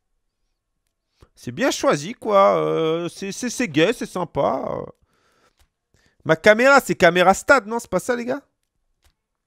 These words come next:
Ah, alors lui, il va attaquer full dans l'axe, cinq défenseurs. Hmm, tu le sens, le plaisir, euh, du match, euh, qui te fait mal à la rondelle ?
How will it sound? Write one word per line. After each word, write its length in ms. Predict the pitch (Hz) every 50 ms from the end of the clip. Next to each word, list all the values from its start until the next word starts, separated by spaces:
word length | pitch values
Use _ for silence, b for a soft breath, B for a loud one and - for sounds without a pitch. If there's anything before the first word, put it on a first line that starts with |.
| _ _ _ _ _
Ah, 160 | 160 156 135
alors 240 | 131 131 135 135 151
lui, 80 | 175
il 80 | 175 139
va 80 | 143 143
attaquer 380 | 139 - 156 139 - - 160
full 300 | 143 - - - 247 220
dans 120 | 196 220 208
l'axe, 260 | 202 202 208 - -
cinq 240 | - 226 226 220 214
défenseurs. 760 | 226 214 - 214 214 196 - - 208 214 226 226 226 220 - _ - - - 466 523 480 427 415 392 381 359 359 349 359 381 403 415 440 415 427 466 466 - _ b b b b b b b b b b
Hmm, 680 | - 156 180 196 180 165 151 147 139 131 120 110 98 95 95 -
tu 120 | - 139
le 100 | 131 127
sens, 260 | 120 - - 226 254 262
le 80 | 233
plaisir, 560 | - - - 190 214 220 208 175 240 254 240
euh, 140 | 226 208 196
du 160 | 156 143 185
match, 400 | 196 208 233 240 240 - - -
euh, 80 | 180 160
qui 160 | - - -
te 100 | - 202
fait 200 | - - 196 196
mal 200 | 202 226 233 226
à 80 | 208 196
la 100 | 196 185
rondelle ? 600 | 170 185 196 208 220 262 262 254 247 262 254